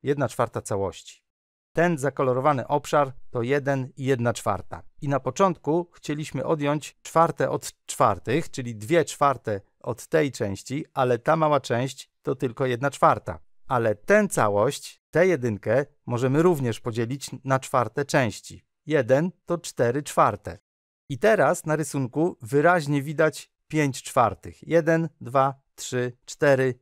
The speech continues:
pięć. I bez problemu zabierzemy z tych pięciu czwartych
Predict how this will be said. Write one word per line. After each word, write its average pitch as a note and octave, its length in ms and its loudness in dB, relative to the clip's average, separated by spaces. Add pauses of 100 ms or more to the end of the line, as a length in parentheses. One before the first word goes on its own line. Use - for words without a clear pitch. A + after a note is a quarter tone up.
(120)
pięć. E2+ 520 -6 (240)
I B2 120 -6
bez F3 220 4
problemu D3 640 0 (160)
zabierzemy C3+ 640 0
z - 120 -12
tych C#3+ 240 -4
pięciu C#3 560 -2
czwartych B2+ 760 -2